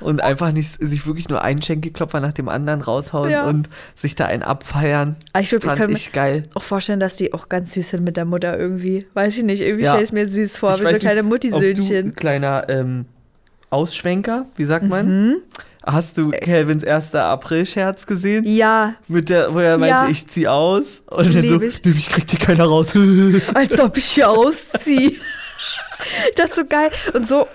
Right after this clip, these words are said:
Speaker 2: oh Mann, warte kurz. Und so musst du, so finde ich halt geil, wenn er so damit umgeht. Weißt du, er gibt gar keinen
Speaker 1: Ja.
Speaker 2: Raum, dass man sagen kann, „Oh, Calvin, Alter, was wohnst du noch zu Hause?“
Speaker 1: Ja.
Speaker 2: Es ist einfach witzig.
Speaker 1: Ja.
Speaker 2: So, fertig.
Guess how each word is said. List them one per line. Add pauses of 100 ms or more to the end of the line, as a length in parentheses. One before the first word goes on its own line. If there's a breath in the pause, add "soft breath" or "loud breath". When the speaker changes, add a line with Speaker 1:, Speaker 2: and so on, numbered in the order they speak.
(120)
Speaker 2:
oh
Mann, (280)
warte
kurz. (280 loud breath)
Und
so
musst
du,
so
finde
ich
halt
geil,
wenn
er
so
damit
umgeht.
Weißt
du,
er
gibt
gar
keinen
Speaker 1:
Ja.
Speaker 2:
Raum,
dass
man
sagen
kann,
„Oh,
Calvin,
Alter,
was
wohnst
du
noch
zu
Hause?“ (200 loud breath)
Speaker 1:
Ja.
Speaker 2:
Es
ist
einfach
witzig. (420)
Speaker 1:
Ja.
Speaker 2:
So,
fertig.